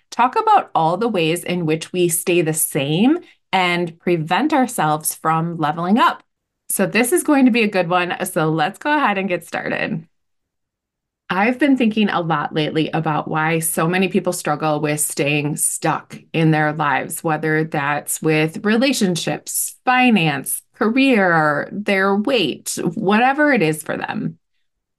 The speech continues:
Most people feel stuck in at least one area of their lives where they just can't seem to move forward or make progress.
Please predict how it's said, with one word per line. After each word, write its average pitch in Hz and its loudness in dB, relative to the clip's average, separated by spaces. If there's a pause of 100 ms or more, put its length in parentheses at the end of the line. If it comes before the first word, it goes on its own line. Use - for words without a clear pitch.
Most 226 2
people 202 2
feel 165 0
stuck - -2 (360)
in 196 4
at - 0
least 220 2
one 175 0
area 160 0
of 147 -6
their 165 -2
lives 135 -4
where 170 2
they 175 4
just 180 -2
can't 330 -4
seem 170 0
to 175 0
move 170 2
forward 180 0
or 165 2
make 151 -4
progress. - -6